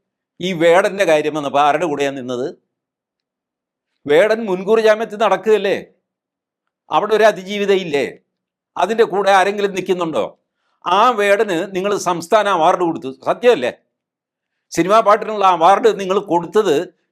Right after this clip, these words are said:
ഈ ബലാത്സംഗ കേസിൽ മുൻകൂർ ജാമ്യത്തിൽ നിൽക്കുന്ന ഒരു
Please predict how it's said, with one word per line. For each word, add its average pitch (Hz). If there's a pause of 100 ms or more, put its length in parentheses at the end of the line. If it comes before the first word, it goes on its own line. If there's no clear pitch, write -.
(140)
ഈ 220 (260)
ബലാത്സംഗ 180
കേസിൽ 185
മുൻകൂർ 208
ജാമ്യത്തിൽ 190
നിൽക്കുന്ന 165 (200)
ഒരു 180